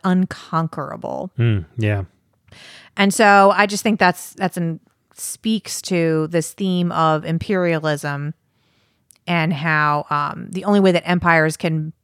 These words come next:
Speaker 1: really survive is just to keep expanding, expanding, expanding.
Speaker 2: Mm-hmm. Yeah, I mean, that's a really common thing that we know sort of happened in history as well,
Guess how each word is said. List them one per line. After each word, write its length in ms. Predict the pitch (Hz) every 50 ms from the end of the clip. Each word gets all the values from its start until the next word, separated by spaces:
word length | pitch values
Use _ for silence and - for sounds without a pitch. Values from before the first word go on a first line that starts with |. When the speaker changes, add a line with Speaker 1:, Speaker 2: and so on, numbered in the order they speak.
| _ _ _ _ _ _ _ _ -
Speaker 1:
really 360 | 190 190 208 202 190 175 160
survive 680 | 151 - 170 156 151 - 185 202 202 180 165 160 160 165
is 140 | 160 156 -
just 180 | 170 156 -
to 60 | - 147
keep 300 | - - 196 180 - 165
expanding, 540 | 160 - - - 160 160 156 156 156 151 147
expanding, 520 | 143 - - - - 151 143 139 139 127 -
expanding. 540 | 147 - - 160 156 165 160 110 98 98
Speaker 2:
Mm-hmm. 180 | 95 95 95 95 90 - _ _ _ _ _ _ _ _ _ _ _ _ _ _ _ _ _ _ _ _ _ _ _
Yeah, 200 | - 123 123 120
I 40 | 117
mean, 140 | 117 117 117
that's 240 | 127 127 120 - 127
a 40 |
really 280 | 107 117 117 110 107 104
common 760 | - - - 127 120 120 117 113 113 110 107 104 104 101 90 - - - _ _ _ _ _ _ _ _ _ _ _ _ _
thing 380 | - - - 127 120 117 110
that 100 | 104 104 101
we 100 | 110 110
know 240 | 110 113 104 104 98
sort 200 | - - 113 104
of 60 | 90
happened 340 | 85 117 107 104 - 98 98
in 120 | 95 92
history 500 | 80 123 135 131 - - - 104 98 92
as 200 | 90 95 90 - 113
well, 680 | 117 120 123 120 113 107 104 101 98 98 95 92 -